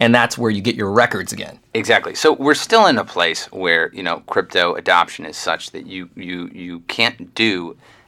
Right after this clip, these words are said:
Speaker 2: that much with it. The bad actors still eventually want to have that fiat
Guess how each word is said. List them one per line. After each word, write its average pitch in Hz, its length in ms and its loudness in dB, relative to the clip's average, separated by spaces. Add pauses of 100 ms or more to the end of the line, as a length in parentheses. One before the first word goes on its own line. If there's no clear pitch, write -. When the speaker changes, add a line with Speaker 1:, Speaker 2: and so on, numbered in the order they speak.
(140)
Speaker 2:
that 87 500 -2 (100)
much 170 520 2
with 151 200 2
it. 202 200 -2 (460)
The 98 80 -4
bad 92 280 4
actors 92 400 2
still 87 300 0
eventually 82 580 -2 (240)
want 85 300 -2
to - 80 -10
have 80 400 0
that 87 180 -4
fiat - 520 -14